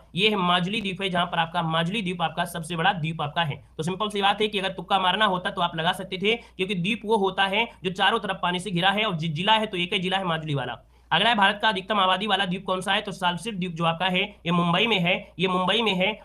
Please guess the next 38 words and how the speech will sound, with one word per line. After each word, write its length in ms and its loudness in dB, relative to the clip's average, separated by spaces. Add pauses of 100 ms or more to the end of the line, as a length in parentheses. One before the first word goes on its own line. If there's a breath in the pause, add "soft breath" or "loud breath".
और 100 2
सबसे 280 -4
अधिक 200 -4
आपकी 240 0
आबादी 300 0
वाला 200 0
है, 120 -2 (160)
है 60 4
ना। 220 2 (120)
यहाँ 140 4
पर 120 2
आगे 140 4
बढ़िए, 180 2
question 260 -4
दिया 100 0
गया 100 2
है, 120 0
मतलब 240 -2
महाराष्ट्र 420 2
बोल 100 -2
सकते 240 -8
हैं 60 -8
सालसेट। 360 -4 (340 soft breath)
अब 100 4
आते 160 2
हैं 80 -2
प्रायद्वीपीय 380 0
भारत 240 0
के 60 0
पर्वत 340 -4
में, 80 0
जैसे 200 -2
अरावली 260 0
पर्वत 260 -2
से 80 -8
direct 300 2
question 220 -6
पूछेगा 340 2